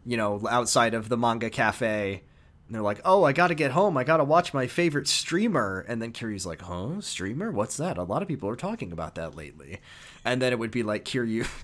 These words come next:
<laughs> Kiryu becomes a live streamer to some capacity,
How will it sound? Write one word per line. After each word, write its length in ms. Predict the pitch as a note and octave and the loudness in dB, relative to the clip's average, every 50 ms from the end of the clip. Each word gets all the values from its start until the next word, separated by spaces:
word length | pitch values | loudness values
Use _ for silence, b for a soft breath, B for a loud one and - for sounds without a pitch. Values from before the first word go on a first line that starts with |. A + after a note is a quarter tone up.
| - B3+ | -10 -10
<laughs> 300 | - - - - - - | -10 -10 -12 -20 -16 -8
Kiryu 320 | - - D#3+ D3 D3 D3 C#3+ | -2 2 4 6 6 4 4
becomes 320 | D#3+ C#3+ - E3 D3 C3 D3 | 2 0 0 0 0 0 -2
a 40 | C3 | 0
live 240 | B2+ C#3 C3 C#3 C#3+ | 2 2 2 2 0
streamer 480 | - - - B2+ A#2 A2+ A2+ A2+ A2 G#2+ | -2 -2 -2 -4 -4 -4 -6 -6 -8 -8
to 200 | - - - D3+ | -8 -2 -2 2
some 220 | - - D#3 C#3 B2+ | 4 4 4 2 2
capacity, 640 | - C3+ - B2+ A2+ G#2+ - A2+ G#2 F#2+ F#2+ G2+ | -4 0 2 2 2 2 0 -4 -6 -6 -8 -10